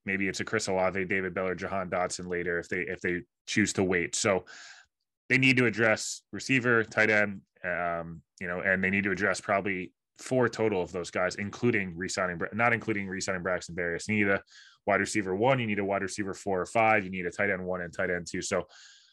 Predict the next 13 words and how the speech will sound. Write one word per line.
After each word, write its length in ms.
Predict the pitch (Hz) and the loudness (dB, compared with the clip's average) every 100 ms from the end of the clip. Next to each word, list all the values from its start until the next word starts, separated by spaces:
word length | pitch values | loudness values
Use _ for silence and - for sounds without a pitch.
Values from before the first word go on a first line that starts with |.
| _ - | _ -2
some 240 | - 143 | 2 4
pie 180 | 127 131 | 6 6
in 80 | 123 | 6
the 40 | |
sky, 460 | - 123 120 120 107 | 2 4 6 6 4
like, 140 | - _ 110 | -2 _ -6
the 60 | |
dream 360 | 104 123 131 123 | -2 2 4 2
is 120 | 110 | 2
obviously 640 | 107 107 - 117 107 107 - | 2 2 0 0 0 -2 -4
probably 220 | 104 101 | -4 -4
Schultz, 460 | - 131 107 107 107 | -2 0 0 0 -4
McBride, 640 | 101 - 107 104 117 117 | -6 0 4 4 4 -2